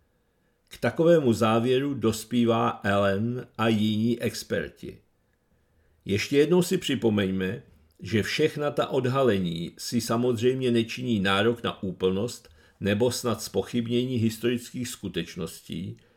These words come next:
ale chtějí upozornit na některé překvapivé momenty a dát podnět k zamyšlení. I pojem odhalení je v podstatě klamný, pokud si uvědomíme, že to všechno i mnoho jiného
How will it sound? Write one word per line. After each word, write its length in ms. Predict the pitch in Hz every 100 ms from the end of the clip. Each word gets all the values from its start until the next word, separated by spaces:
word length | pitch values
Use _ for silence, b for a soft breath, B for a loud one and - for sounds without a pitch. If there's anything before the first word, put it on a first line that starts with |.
| b b _
ale 160 | 110
chtějí 240 | 120 196 175
upozornit 640 | 156 170 151 151 160 143
na 100 | 120
některé 500 | 113 117 120 135 135
překvapivé 720 | 127 - 113 131 120 127 107 85
momenty 800 | 90 92 95 98 101 110 127 b b b b
a 100 | 95
dát 400 | 92 98 87 -
podnět 460 | - 113 104 113 95
k 100 | -
zamyšlení. 920 | 85 85 90 - - 80 80 - - _ _ _ _ _ _ _ _
I 100 | 117
pojem 360 | 120 131 135 135
odhalení 680 | 139 120 120 113 95 92 90
je 100 | 92
v 80 | -
podstatě 460 | 104 - 120 127
klamný, 720 | 110 101 98 95 92 98 120 b b b b -
pokud 380 | 113 - 151
si 140 | - 156
uvědomíme, 920 | 120 110 104 104 104 98 98 104 117
že 220 | - 117
to 140 | 101 120
všechno 540 | - 139 135 98 90 -
i 100 | 104
mnoho 320 | 113 120 95
jiného 680 | 92 92 95 92 95 113